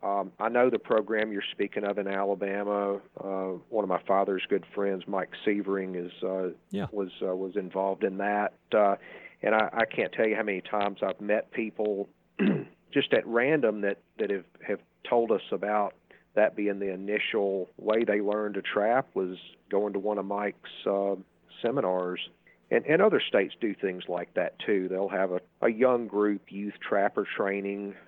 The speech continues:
Speaker 1: Um, some states like Pennsylvania, they have a very, very large, um,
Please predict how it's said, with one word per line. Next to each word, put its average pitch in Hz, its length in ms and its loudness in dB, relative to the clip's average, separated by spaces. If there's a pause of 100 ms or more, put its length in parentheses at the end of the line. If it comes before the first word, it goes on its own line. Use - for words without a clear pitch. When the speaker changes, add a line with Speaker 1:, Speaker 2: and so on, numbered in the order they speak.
(160)
Speaker 1:
Um, 98 320 -2 (360)
some 101 180 0
states 101 400 2
like 101 220 -2
Pennsylvania, 101 720 -2
they 98 140 2
have 92 160 0
a 78 100 -4 (180)
very, 104 300 4
very 90 220 -2
large, 90 640 -2
um, 90 380 -2